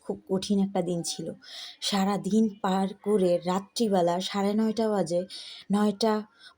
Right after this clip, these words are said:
পঁয়ত্রিশ মিনিটে আমার আফরা তখন দুনিয়াগত হয়েছিল। আলহামদুলিল্লাহ।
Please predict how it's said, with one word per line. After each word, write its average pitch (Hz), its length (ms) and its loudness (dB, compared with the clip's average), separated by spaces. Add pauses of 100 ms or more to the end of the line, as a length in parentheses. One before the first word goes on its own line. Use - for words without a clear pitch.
পঁয়ত্রিশ 208 500 2
মিনিটে 202 380 4
আমার 170 200 -2
আফরা 170 460 -2 (300)
তখন 196 300 2
দুনিয়াগত 180 640 0
হয়েছিল। 170 680 -2 (480)
আলহামদুলিল্লাহ। 165 760 -2